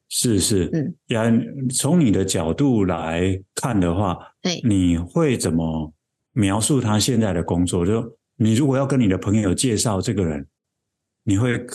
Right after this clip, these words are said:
Speaker 1: 跟他们说他是做什么的？
Speaker 2: 就是音响设备啊，或者是跟他
Speaker 1: 音响设备。
Speaker 2: 对，或者是跟同学说，
Speaker 1: 嗯。
Speaker 2: 他是一个音响设备的专家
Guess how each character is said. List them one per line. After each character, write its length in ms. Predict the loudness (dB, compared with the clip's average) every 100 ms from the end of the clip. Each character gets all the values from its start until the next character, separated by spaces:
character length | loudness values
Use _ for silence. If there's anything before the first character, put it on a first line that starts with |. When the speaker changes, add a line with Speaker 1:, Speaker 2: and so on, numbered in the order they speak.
| -16 -6
Speaker 1:
跟 140 | -2
他 80 | 0
们 120 | 2
说 240 | 2 0 -2
他 300 | -2 -2 0
是 160 | 0
做 180 | 0 0
什 140 | 0
么 140 | -2 -4
的？ 160 | -10 -18 _ _ _ _ _ -2
Speaker 2:
就 100 | 2
是 180 | 2 2
音 280 | 4 4 4
响 300 | 0 -2 -2
设 260 | 0 0
备 300 | 0 -2 0
啊， 320 | -2 -4 -8 -12 _ _ _ _ -2
或 100 | 0
者 120 | 2
是 80 | 2
跟 80 |
他 80 | 0
Speaker 1:
音 60 | 0
响 100 | -2
设 200 | 0 0
备。 280 | -2 -4 -10 _ -4
Speaker 2:
对， 360 | -2 0 -2 0
或 80 | 0
者 100 | 0
是 140 | 0
跟 240 | 0 0
同 200 | 0 0 0
学 180 | 0
说， 240 | 0 0 0
Speaker 1:
嗯。 140 | -2 -2
Speaker 2:
他 160 | -2 2
是 120 | 0
一 60 |
个 100 | 0
音 160 | 0 0
响 220 | -2 -4
设 180 | -2 -2
备 200 | 0 -2
的 40 |
专 320 | -2 -6 -6 -6
家 460 | -4 -4 -6 -8